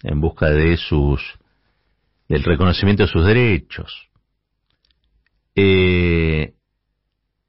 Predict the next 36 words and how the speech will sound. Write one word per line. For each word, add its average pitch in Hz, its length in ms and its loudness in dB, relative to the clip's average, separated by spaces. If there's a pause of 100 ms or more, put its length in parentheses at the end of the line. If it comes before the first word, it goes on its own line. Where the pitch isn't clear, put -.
(360)
cuando 147 240 2
yo 220 100 2
veo 240 80 2
la 180 80 4
escena 135 380 0
hoy 143 120 2
del 123 100 0
diecisiete 123 280 -2
de 98 60 2
octubre 117 280 -2
con 87 140 0
tantos 104 380 -2
actos 95 260 0
diversos, 85 960 -2 (720)
lo 120 80 2
primero 220 320 2
que 151 80 0
digo 180 220 2
es, 139 40 2
bueno, 151 360 -2 (520)
al 127 120 0
fin 170 120 0
de 151 120 2
cuentas 147 540 0 (220)
estamos 117 460 -2
en 98 80 0
un 101 60 0
momento 98 320 0
complicado, 71 680 -2
¿no? 76 220 -6 (400)
Porque 82 260 -4
hay 104 140 2
una 131 160 0
coalición 95 640 0
de 78 80 -4
gobierno 82 640 -2